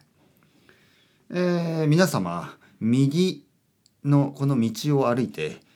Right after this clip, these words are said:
えー、し-、原宿の方へ向かいましょう。えー、おトイレ行きたい方、いらっしゃいますか？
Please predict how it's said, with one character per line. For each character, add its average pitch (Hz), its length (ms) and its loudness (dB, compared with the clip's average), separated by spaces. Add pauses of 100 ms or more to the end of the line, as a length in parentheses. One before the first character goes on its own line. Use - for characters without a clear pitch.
(140)
え 92 120 -12
ー、 87 40 -10
し-、 - 260 -10
原 208 340 2
宿 220 220 -4
の 185 120 0
方 151 200 -2
へ 73 200 -8 (480)
向 98 120 -4
か 87 160 -8
い 85 60 -6
ま 71 100 -10
し - 120 -10
ょ 71 160 -10
う。 - 40 -20 (1000)
え 113 300 -4
ー、 113 80 -4
お 175 100 2
ト 294 140 -2
イ 285 80 0
レ 120 140 6
行 104 100 -2
き - 60 -12
た 120 100 2
い 117 80 2
方、 113 420 -2 (1300)
い 143 80 -6
ら 165 80 0
っ - 20 -6
し 165 80 -8
ゃ 160 60 -2
い - 20 -2
ま 156 120 -2
す 143 60 -10
か？ 69 320 -8